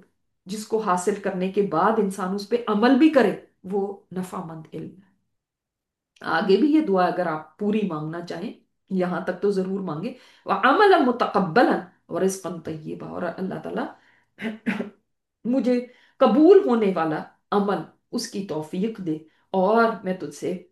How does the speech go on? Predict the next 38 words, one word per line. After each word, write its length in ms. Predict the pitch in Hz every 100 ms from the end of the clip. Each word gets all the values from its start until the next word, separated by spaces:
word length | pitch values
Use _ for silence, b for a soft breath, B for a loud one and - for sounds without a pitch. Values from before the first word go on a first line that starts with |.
| -
पाकीज़ा 500 | 180 156 185 165 165
रिज़्क 320 | 151 180 -
का 60 | 170
सवाल 360 | 175 156 143
करता 300 | - 190 -
हूं। 40 | _ _ _ _ _ _ _ _ _ _ _ _ -
तो 60 |
ये 380 | 190 170 196 196 B B B 165
दुआएं 520 | 185 175 165 190 214 -
जरूर 420 | 170 180 175 190 190
आप 140 | 185
मांगे। 420 | 170 165 165 185 b b -
अगर 240 | 185 185
"अल्लाहुम्मा 460 | 170 185 175 170 175
फ़क़्क़िहनी 520 | 175 - 196 180 175
फ़िद्दीन" 540 | 185 165 151 175 202 202
मांग 240 | 170 165
लेंगे 220 | 170 170
तो 120 | -
बहुत 280 | 165 165 180
अच्छा 200 | 180 185
है, 60 | 180
वो 60 |
भी 120 | 170 220
बुखारी 420 | 202 180 170 180
और 100 | 170
मुस्लिम 320 | 170 - 175
में, 160 | 180 B B -
लेकिन 280 | 254 254 220
otherwise 420 | 185 208 214 214
ये 80 | 226
दो 320 | 156 214 262
दुआएं 460 | 202 202 202 220 - -
आपने 320 | 202 190 175
जरूर 440 | 170 185 196 196
मांगा 260 | 175 156 165
करनी 400 | - - 190
है। 100 | 208